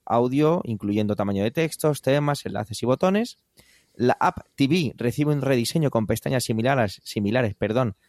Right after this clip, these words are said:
a las de la app música, nuevo botón de abrir, tinte de la interfaz, separación entre secciones y búsqueda enriquecida. Ahora es posible cambiar el fondo de pantalla con un atajo.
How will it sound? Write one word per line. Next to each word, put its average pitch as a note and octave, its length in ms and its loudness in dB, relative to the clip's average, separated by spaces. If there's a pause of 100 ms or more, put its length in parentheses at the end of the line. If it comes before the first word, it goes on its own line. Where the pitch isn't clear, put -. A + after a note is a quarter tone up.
(140)
a G#2+ 100 0
las A2 160 4
de G#2 80 2
la G#2 100 4
app G2 120 -4
música, F3 640 0 (320)
nuevo C#3 240 4
botón B2 340 4
de G#2+ 100 2
abrir, E3+ 440 0
tinte B2 400 -2
de G#2+ 440 0
la G#2 80 -2
interfaz, G#2 560 -2 (280)
separación A2+ 520 0
entre A2 220 -2
secciones A2 500 -2
y B2+ 60 -2
búsqueda C3 360 0
enriquecida. D#3+ 600 0 (380)
Ahora E3+ 200 2
es - 40 -2
posible B2+ 380 0
cambiar A2+ 260 2
el G#2+ 80 2
fondo D3 320 2
de G#2 120 2
pantalla G#2+ 440 0
con G#2+ 140 0
un A2+ 80 2
atajo. G#2 420 0